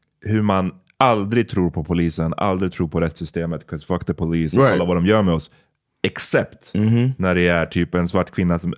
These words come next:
Speaker 1: anklagar en svart man för att ha gjort någonting.
Speaker 2: Mm.
Speaker 1: Då, we better believe the police, we better, alltså, förstår du? Då, då vill man
Speaker 2: Yeah.
Speaker 1: hela tiden förlita
Speaker 2: And you
Speaker 1: sig
Speaker 2: would
Speaker 1: på
Speaker 2: think they would,
Speaker 1: rättssys-
Speaker 2: you think they would believe her 'cause she's Hispanic. Damn.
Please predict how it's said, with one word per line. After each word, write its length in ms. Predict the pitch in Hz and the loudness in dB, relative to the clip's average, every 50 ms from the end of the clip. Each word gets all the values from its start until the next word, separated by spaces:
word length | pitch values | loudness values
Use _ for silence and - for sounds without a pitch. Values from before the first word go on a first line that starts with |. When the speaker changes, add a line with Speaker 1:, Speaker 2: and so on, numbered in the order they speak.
| _ _ - | _ _ -4
Speaker 1:
anklagar 720 | 90 95 92 90 87 85 - - - 95 90 90 87 87 | -2 -2 -2 -2 -4 -6 -8 -6 -4 -2 -2 0 0 0
en 100 | 85 85 | -2 -2
svart 240 | - - 87 - - | -4 -6 -6 -6 -4
man 160 | 98 92 90 | -4 -4 -4
för 100 | - 87 | -2 -2
att 120 | 87 82 - | -4 -2 0
ha 60 | 104 | -2
gjort 120 | 107 - - | -2 0 -2
någonting. 340 | 87 85 - 80 80 78 - _ _ - | -2 -2 0 -2 -4 -4 -8 _ _ -6
Speaker 2:
Mm. 340 | - 104 104 95 80 76 | -2 0 0 0 -2 0
Speaker 1:
Då, 480 | 95 135 131 123 107 92 85 76 73 - _ _ _ _ _ _ _ _ _ _ _ _ _ _ _ - | 2 4 4 6 6 4 4 0 -4 -10 _ _ _ _ _ _ _ _ _ _ _ _ _ _ _ -8
we 60 | 80 | -2
better 220 | 82 98 95 95 | 2 2 4 4
believe 300 | 87 90 87 87 82 85 | 4 4 2 2 0 -2
the 60 | 76 | -4
police, 420 | - 98 107 113 113 110 107 - - | -4 -2 0 0 0 -2 -4 -6 -6
we 80 | 95 87 | -4 -2
better, 180 | 85 92 90 | 0 0 0
alltså, 160 | - - 113 98 | 0 0 -2 -2
förstår 140 | 117 127 | 0 0
du? 60 | 117 104 | 0 2
Då, 180 | 110 117 110 | 2 0 0
då 100 | 104 120 117 | 2 2 4
vill 140 | 117 117 | 4 4
man 80 | 113 113 | 6 6
Speaker 2:
Yeah. 100 | 110 107 | 6 6
Speaker 1:
hela 140 | 107 110 104 | 6 4 4
tiden 220 | - - 101 98 92 | 2 2 0 0 0
förlita 340 | - 104 101 110 110 - | 0 2 2 2 2 4
Speaker 2:
And 80 | 127 143 | 4 4
you 60 | 165 180 | 6 6
Speaker 1:
sig 40 | 180 | 6
Speaker 2:
would 80 | 180 175 | 6 6
Speaker 1:
på 40 | - | 6
Speaker 2:
think 220 | 202 - 240 175 | 4 4 4 6
they 100 | 160 165 160 156 | 6 6 6 6
would, 180 | 156 156 147 | 6 4 2
Speaker 1:
rättssys- 100 | - - - _ - | 0 -4 -10 _ -2
Speaker 2:
you 160 | 180 180 175 | -2 0 2
think 200 | - - - 220 | 2 2 2 4
they 100 | 190 180 | 4 4
would 180 | 180 175 175 | 4 4 4
believe 340 | 175 180 190 185 180 175 202 | 4 4 6 4 4 4 4
her 100 | 269 269 | 2 2
'cause 320 | 202 180 160 156 151 - 254 | 2 2 0 0 2 0 2
she's 240 | 240 208 185 - - - - | 2 0 0 -4 -8 -2 0
Hispanic. 520 | 151 160 - - - - 180 165 123 - - _ - - _ _ _ _ _ _ _ _ _ _ _ _ _ _ _ _ _ _ - 110 | 0 0 0 0 0 2 2 2 -2 -4 -8 _ -20 -20 _ _ _ _ _ _ _ _ _ _ _ _ _ _ _ _ _ _ -16 -8
Damn. 420 | - 135 156 156 127 95 82 - | -4 -2 0 2 2 2 0 -2